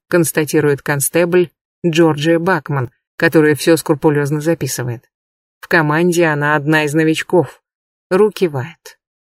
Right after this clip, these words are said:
«Верно. Если мы сможем получить ордер на обыск, мне нужна та белая футболка». Она берет бутылку с водой,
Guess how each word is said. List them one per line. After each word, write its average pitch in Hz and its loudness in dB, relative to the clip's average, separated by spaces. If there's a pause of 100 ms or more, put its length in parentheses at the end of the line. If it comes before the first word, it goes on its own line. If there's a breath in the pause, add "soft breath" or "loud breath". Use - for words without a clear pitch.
(200)
«Верно. 180 0 (280)
Если 202 4
мы 180 4
сможем 175 2
получить 170 2
ордер 165 4
на 156 2
обыск, 175 0 (460)
мне 170 4
нужна 170 0
та 170 2
белая 160 4
футболка». 160 -2 (600)
Она 202 2
берет 165 6
бутылку 156 0
с - -8
водой, 156 0